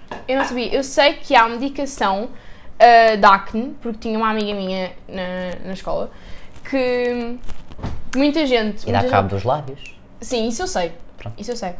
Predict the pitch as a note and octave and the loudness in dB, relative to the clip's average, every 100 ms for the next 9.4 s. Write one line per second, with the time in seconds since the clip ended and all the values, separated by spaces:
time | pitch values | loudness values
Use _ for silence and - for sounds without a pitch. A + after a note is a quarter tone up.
0 | - - - - A3 A#3 A#3+ A#3 A#3 A3+ | -12 -16 -16 -12 -6 -4 -2 -2 -2 -2
1 | A#3+ - - - B3 C#4+ C#4+ C#4 G#3+ F#3 | -4 -8 -12 0 0 2 -2 -4 -6 -4
2 | F#3 G3+ - - A3+ G3 F#3 G#3+ - - | -4 -4 -10 -10 -8 -6 -8 -10 -12 -14
3 | - - - - - - A#3 A3+ G3 - | -16 -16 -14 -14 -12 -8 -2 -2 -2 -6
4 | - A3+ A3 - B3+ A#3 A3+ A3+ A#3 A#3 | -2 0 0 0 -2 -2 -2 -2 -2 -2
5 | B3 A#3+ A#3 A#3 G#3+ G3 F#3+ F3+ - - | -2 -2 -4 -6 -6 -8 -12 -14 -16 -20
6 | - - - - - A#3+ - - - - | -18 -16 -16 -14 -12 -12 -14 -16 -16 -16
7 | - - A2+ A#2 C3 F#3 F#3 C#3+ C3 B2 | -6 2 4 6 6 4 2 2 2 0
8 | B2+ D3+ E3+ C3 D3+ - D3 E3 - D#3 | 0 0 0 -2 -6 -4 -4 -4 -6 -6
9 | F3 F3 E3 | -4 -6 -8